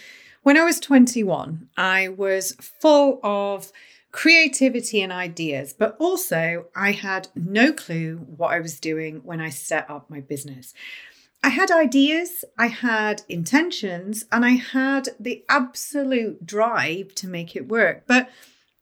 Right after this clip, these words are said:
I hit many pitfalls along the way and, and definitely went through a lot of challenges,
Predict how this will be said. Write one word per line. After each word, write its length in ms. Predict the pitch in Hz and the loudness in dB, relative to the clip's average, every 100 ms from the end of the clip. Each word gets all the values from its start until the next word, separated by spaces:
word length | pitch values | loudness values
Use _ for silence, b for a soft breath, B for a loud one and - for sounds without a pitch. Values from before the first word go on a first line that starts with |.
| 226 | -2
I 60 | |
hit 220 | 226 311 | 4 4
many 220 | 254 262 247 | 6 6 6
pitfalls 540 | - 262 - 208 180 | 4 -4 -4 -4 -4
along 320 | 180 202 180 | -4 -4 -4
the 60 | 170 | -4
way 360 | 202 180 131 135 | 2 2 0 -6
and, 220 | 175 180 | -8 -8
and 180 | - 185 | -10 -4
definitely 680 | 175 214 - 185 170 175 170 | -2 -2 -2 -6 -6 -8 -6
went 240 | 175 175 | -6 -8
through 180 | - 180 | -8 -8
a 20 | |
lot 220 | 175 175 156 | -4 -4 -4
of 80 | |
challenges, 640 | 135 180 180 175 160 139 | -6 -10 -10 -10 -8 -10